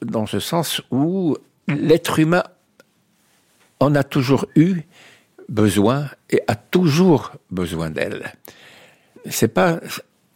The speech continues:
la poésie écrite en tant que telle. Quand je parle de, du cœur qui bat plus fort, à un certain moment, pour une raison ou pour une autre,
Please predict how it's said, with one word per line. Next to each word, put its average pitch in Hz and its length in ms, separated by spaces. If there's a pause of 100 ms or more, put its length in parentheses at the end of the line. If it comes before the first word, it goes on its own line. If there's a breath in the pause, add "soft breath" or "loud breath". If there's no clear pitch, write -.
(220)
la 107 200
poésie 117 380
écrite - 600
en - 100
tant 90 160
que 90 120
telle. - 380 (480 loud breath)
Quand 104 160
je 104 120
parle 110 360 (140)
de, 110 240
du 101 240
cœur - 320
qui 107 100
bat 90 340 (120)
plus 104 160
fort, 156 460 (240)
à 90 100
un 87 40
certain 82 300
moment, 90 260
pour 90 220
une 90 100
raison 87 340
ou 92 100
pour 85 200
une 90 120
autre, 143 240